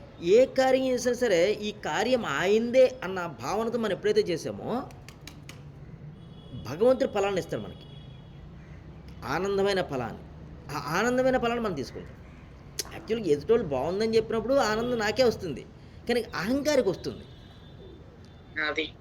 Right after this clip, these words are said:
Speaker 2: ఉమ్.
Speaker 1: అహంకారికి వస్తుంది. అహంకారికి వచ్చినప్పుడు అది ఫిల్టర్ అయిపోతుంది. అది అదే,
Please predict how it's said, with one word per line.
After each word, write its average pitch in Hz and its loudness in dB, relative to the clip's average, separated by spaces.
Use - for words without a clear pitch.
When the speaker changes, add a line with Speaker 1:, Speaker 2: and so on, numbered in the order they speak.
Speaker 2:
ఉమ్. 151 -10
Speaker 1:
అహంకారికి 247 0
వస్తుంది. 131 -2
అహంకారికి 254 2
వచ్చినప్పుడు 247 2
అది - 0
ఫిల్టర్ 247 4
అయిపోతుంది. 151 4
అది - -20
అదే, 233 4